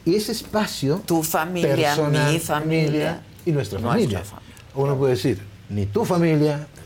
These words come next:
Speaker 1: ni mi familia, sino la nuestra.
Speaker 2: Exacto.
Speaker 1: ¿De acuerdo? Entonces, ese espacio indica, eh, hemos aprendido algo con todo esto, que hay lugares que son diseñados solo para una persona.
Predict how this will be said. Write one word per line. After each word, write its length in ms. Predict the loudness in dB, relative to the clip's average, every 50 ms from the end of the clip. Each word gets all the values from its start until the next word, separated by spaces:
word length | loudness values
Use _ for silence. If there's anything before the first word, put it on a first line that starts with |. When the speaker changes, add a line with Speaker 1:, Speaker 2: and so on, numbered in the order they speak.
| -10 -8 -6
Speaker 1:
ni 120 | -4 0
mi 160 | 0 0 2 2
familia, 440 | 2 2 2 4 4 4 2 2
sino 240 | 0 0 -2 -2 -2
la 100 | -2 -2
nuestra. 440 | -2 -2 -4 -4 -6 -6 -2 -2 -2
Speaker 2:
Exacto. 260 | -2 0 0 0 0 0
Speaker 1:
¿De 40 |
acuerdo? 200 | -2 -4 -4 -4 -6 -10 -14 -18 -18 -6 -2
Entonces, 520 | -2 2 2 2 0 0 -2 -4 -4 -6 -12 -20 -20 -20 -4 -2
ese 220 | -2 -2 0 -4
espacio 560 | -6 -4 -2 -2 -2 -2 0 0 0 0 0 -4 -14 -20 -20 -20 -20 -20 -20 -20 -10 -2
indica, 400 | 2 2 4 4 2 2 2 0 0
eh, 100 | 0 -4 -12 -18 -18 -18 -18 -18 -20 -20 -4 0
hemos 220 | 2 2 2 2
aprendido 400 | 0 0 2 2 4 4 4 4
algo 300 | 2 2 0 -2 -4 -4 -8 -14 -20 -20 -20 -20 -8
con 140 | -6 -4 -4
todo 280 | -2 -2 0 2 2 0
esto, 200 | 0 -2 -8 -14 -16 -16 -18 -20 -20 -20 -20 -20 -20 -20 -20 -20 -20 -20 -20 -20 -6
que 120 | -2 0 0
hay 80 | 2 2
lugares 380 | 2 2 4 2 2 0 -2
que 120 | -2 -6 -4
son 180 | 0 0 0 0
diseñados 500 | 0 0 -2 -2 0 0 -2 -2 -2 -2
solo 180 | -2 -2 0 -2
para 120 | -2 -6
una 80 | -6 -8
persona. 320 | -10 -12 -16 -16 -16 -16